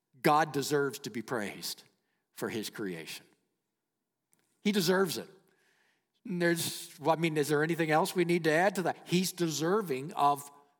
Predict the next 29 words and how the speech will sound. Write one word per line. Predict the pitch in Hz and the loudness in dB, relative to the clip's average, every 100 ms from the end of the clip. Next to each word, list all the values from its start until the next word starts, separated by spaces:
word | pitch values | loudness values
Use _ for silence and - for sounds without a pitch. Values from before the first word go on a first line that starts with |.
| _ _ _ _ _ - | _ _ _ _ _ -2
thanksgiving | 160 156 185 135 98 | -2 0 0 -2 -4
for | - | -4
that | 113 110 | -2 -4
person. | - 113 - 85 _ _ _ _ _ _ _ _ _ _ _ _ _ _ _ _ | -6 -8 -8 -14 _ _ _ _ _ _ _ _ _ _ _ _ _ _ _ _
And | 165 170 180 180 143 - - _ _ _ _ _ _ _ _ | 2 4 4 0 -6 -10 -18 _ _ _ _ _ _ _ _
I'm | 175 254 | 0 4
not | 349 359 | 0 2
just | 285 - | -2 0
saying | 233 226 | 0 0
that | 202 151 | -2 0
loosely. | 190 196 - 117 90 _ _ _ _ _ - | -2 -2 -6 -10 -14 _ _ _ _ _ 0
Last | 220 254 - | 2 2 0
week, | 220 185 117 - - _ _ _ _ _ _ | 0 0 -2 -12 -16 _ _ _ _ _ _
I | 165 185 | 0 2
spent | - 208 180 | 0 0 0
some | - 170 | -2 -4
time | 175 170 160 | -2 0 0
talking | 147 151 151 156 135 | 2 2 2 -2 -6
about, | 123 127 | -4 -4
and | 127 | -2
I'm | 151 | -6
just | 233 - | -6 -8
gonna | 180 | -6
go | 135 | -4
back | 127 131 135 - | 0 0 0 -4
to, | 127 117 110 | -4 -2 -2
uh, | 104 | -2
last | 123 123 - | -2 -2 -4
week. | 135 | -8